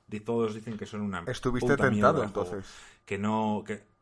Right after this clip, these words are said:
Speaker 1: No es que me tentaran. A ver, sabéis cómo soy, yo soy un calentado.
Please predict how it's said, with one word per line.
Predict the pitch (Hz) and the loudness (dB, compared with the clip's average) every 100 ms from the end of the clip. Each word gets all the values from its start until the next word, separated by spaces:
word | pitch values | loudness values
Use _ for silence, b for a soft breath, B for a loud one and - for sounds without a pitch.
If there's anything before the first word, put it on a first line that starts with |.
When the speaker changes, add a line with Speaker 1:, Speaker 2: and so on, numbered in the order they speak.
| _ _ _ _ _ _ _ _ _ _ _ - | _ _ _ _ _ _ _ _ _ _ _ -14
Speaker 1:
No | 123 139 | -4 2
es | 185 | 2
que | 220 | 6
me | 202 | 6
tentaran. | 123 101 110 107 87 80 B B - | 6 8 10 10 6 -6 B B -10
A | 90 | 2
ver, | 120 104 | 4 4
sabéis | 107 110 | 0 -2
cómo | 156 120 | -2 -2
soy, | 113 | -2
yo | 110 | -2
soy | 107 | -4
un | 135 | 0
calentado. | 127 98 98 101 87 | 0 2 2 2 0